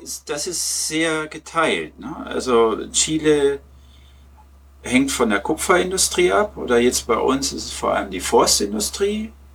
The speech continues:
Ähm, das Land ist für Lateinamerika schon reich, aber das, dieser Reichtum ist halt nur auf wenige Menschen verteilt, ne?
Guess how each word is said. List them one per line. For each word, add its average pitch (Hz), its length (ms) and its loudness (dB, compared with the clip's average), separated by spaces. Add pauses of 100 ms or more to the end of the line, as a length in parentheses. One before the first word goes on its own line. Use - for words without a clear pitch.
(880)
Ähm, 117 420 -2 (280)
das - 220 -4
Land 113 240 2
ist - 280 0
für 139 480 2
Lateinamerika 117 960 2
schon 107 400 -2
reich, 87 680 -2 (1080)
aber 110 340 2
das, - 320 -2 (440)
dieser 127 300 2
Reichtum - 760 0 (100)
ist - 220 -4
halt 123 180 -2
nur 120 260 -2
auf - 200 -6
wenige 123 320 4
Menschen 101 340 -2
verteilt, 73 560 -8 (100)
ne? 69 140 -14